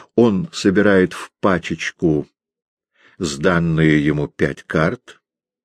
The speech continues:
Что за лоснистая, ярко-крапчатая у них рубашка.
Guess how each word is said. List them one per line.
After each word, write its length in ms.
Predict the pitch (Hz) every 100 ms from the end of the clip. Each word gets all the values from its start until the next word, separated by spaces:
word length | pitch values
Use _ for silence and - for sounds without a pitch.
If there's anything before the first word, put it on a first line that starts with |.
| _ _ _ _ -
Что 440 | - - 120 95
за 160 | 90 82
лоснистая, 920 | 85 - 90 87 82 - - 85 82
ярко-крапчатая 1400 | 80 82 95 - - - - 92 95 - - - 95 92
у 80 | 92
них 300 | 92 87 -
рубашка. 520 | 98 90 87 - -